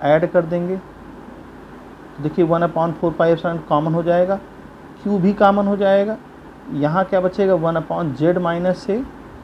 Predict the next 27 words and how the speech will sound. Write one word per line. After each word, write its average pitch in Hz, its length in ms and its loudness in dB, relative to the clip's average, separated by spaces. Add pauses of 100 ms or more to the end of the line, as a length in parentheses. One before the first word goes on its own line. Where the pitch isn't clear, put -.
(100)
और 160 140 4
minus, 160 580 2
चूँकि 156 240 -2
इसका 165 240 -2
minus 160 340 -2
बचेगा 160 440 0
जेड 139 300 0 (120)
plus 117 280 -6
ए। - 40 -14 (1800)
अगर 160 240 6
इसको 180 220 -2
हम 180 100 0
solve 151 340 2
करेंगे 175 420 0 (460)
तो 156 80 -8
solve 151 300 2
करने 156 300 -2
से 160 140 -8
क्या 156 180 0
बन 156 200 -2
जाएगा, 160 420 2 (1500)
एलसीएम 156 420 0
ले 160 100 4
लेंगे 160 300 0
z 156 300 0
minus 151 480 0
ए 180 140 -2